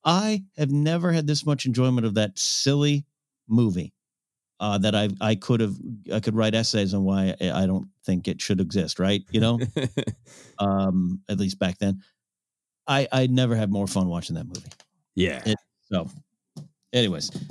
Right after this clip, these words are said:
Speaker 1: Star Wars.
Speaker 2: <laughs> Breaking. We like Star Wars. Here
Speaker 1: We
Speaker 2: on
Speaker 1: like
Speaker 2: the
Speaker 1: it. And,
Speaker 2: thousandth
Speaker 1: and,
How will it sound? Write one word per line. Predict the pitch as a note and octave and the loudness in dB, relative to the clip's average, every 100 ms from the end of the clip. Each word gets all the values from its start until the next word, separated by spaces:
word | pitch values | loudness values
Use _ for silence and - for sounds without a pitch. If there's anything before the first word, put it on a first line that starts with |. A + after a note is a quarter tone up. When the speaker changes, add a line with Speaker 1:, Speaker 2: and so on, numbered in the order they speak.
| - | -12
Speaker 1:
Star | - D#2 D#2 D2+ | -8 -6 -6 -6
Wars. | G2 D3+ D3 E3+ D#3 D#3+ E3 - - - - E3 - - - | -4 0 0 0 0 0 0 -2 -4 -8 -6 -4 -4 -4 -6
Speaker 2:
<laughs> | - - - - D3 | -6 -10 -8 -8 2
Breaking. | - G2+ E2 C2 | 2 2 -2 0
We | F#2+ | 2
like | F#2+ G2 - | 4 0 0
Star | - F#3 A#2+ | 2 4 4
Wars. | D#2 A1 - - _ | 0 -6 -12 -16 _
Here | - F#2 | -4 0
Speaker 1:
We | C3 | 2
Speaker 2:
on | |
Speaker 1:
like | F#2 E2 | 2 0
Speaker 2:
the | D#2 | -2
Speaker 1:
it. | - | -4
And, | - | 2
Speaker 2:
thousandth | E3 F3+ D#3+ | 4 4 4
Speaker 1:
and, | D#3+ | 2